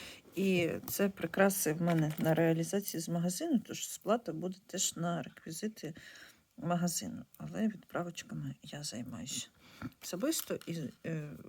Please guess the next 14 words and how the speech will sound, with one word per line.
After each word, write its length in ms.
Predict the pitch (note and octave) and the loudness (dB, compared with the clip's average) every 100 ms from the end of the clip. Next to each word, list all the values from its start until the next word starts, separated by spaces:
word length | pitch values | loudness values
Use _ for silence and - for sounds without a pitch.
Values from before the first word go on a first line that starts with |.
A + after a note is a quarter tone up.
| - - | -16 -14
можу, 300 | - G3+ G3+ | 2 2 2
в 40 | D3 | -2
принципі, 480 | - D#3+ D#3 - B2 | 0 0 0 -4 -6
відправити 520 | - - E3+ D#3+ D#3 | -4 2 2 2 0
день 240 | D#3+ F3+ | 2 4
у 40 | F#3+ | 6
день, 240 | C#4+ D4 | 8 6
але 220 | E3+ D#3 | 6 2
обов'язково 680 | D#3+ E3 E3 - - A3 E3+ | 0 2 2 0 0 0 0
уточніть, 460 | E3 - - G3 A3 | -4 -6 -2 0 0
що 160 | - | -2
вам 220 | - E3+ F3+ _ _ - - - - - _ | -2 -2 -4 _ _ -20 -18 -14 -14 -16 _
треба 300 | - D3+ D3 | -8 -6 -4
на, 300 | D3+ D#3+ E3+ | -2 0 0